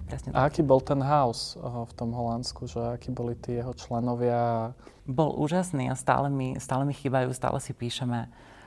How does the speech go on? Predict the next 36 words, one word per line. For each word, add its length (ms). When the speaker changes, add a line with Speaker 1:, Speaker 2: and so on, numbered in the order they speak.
Speaker 1:
ehm, 560
riešime, 720
riešime 400
s-, 240
aj 160
svoje 320
tranzície, 560
riešime 480
svoje 320
zlomené 400
srdcia, 480
riešime 320
veci, 240
ktoré 240
chceme 240
robiť 320
v 80
živote. 320
Či 160
už 120
to 80
je, 200
ehm, 440
Amber, 520
alebo 320
Ellie, 360
alebo 360
Naima, 480
ktorá 240
už 120
teraz 240
nie 160
je 80
House 240
of 80
Vineyard. 400